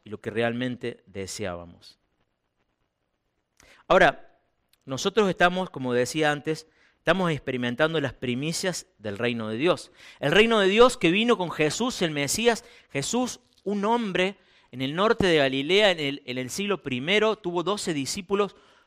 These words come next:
El reino de Dios tuvo un comienzo, como diría Jesús, como una semilla de mostaza. ¿Bien? ¿Alguna vez vieron una semillita de mostaza? Bueno, si yo la tendría aquí en mi dedo, no la vería.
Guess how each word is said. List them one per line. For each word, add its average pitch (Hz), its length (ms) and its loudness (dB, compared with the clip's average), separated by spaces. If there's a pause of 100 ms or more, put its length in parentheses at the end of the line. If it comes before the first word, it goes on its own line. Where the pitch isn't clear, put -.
(180)
El - 140 -14
reino 226 300 0
de 190 60 -4
Dios 214 200 0
tuvo 202 160 -6
un 185 100 -8
comienzo, 214 800 -6 (180)
como 131 220 -10
diría 156 260 -2
Jesús, 156 380 -6
como 160 220 -8
una 202 140 -2
semilla 208 560 -2 (720)
de 135 120 -4
mostaza. 151 600 -4 (440)
¿Bien? 139 380 -8 (1500)
¿Alguna 214 160 0
vez 196 120 4
vieron 190 180 4
una 160 80 -4
semillita 127 460 -4
de - 20 -2
mostaza? 123 560 -8 (720)
Bueno, 95 220 -8 (240)
si 135 160 -8
yo 202 100 6
la 214 80 6
tendría 151 380 2
aquí 151 240 0
en 147 100 -6
mi 123 80 -4
dedo, 160 500 2
no 131 120 -6
la 135 80 2
vería. 98 400 -2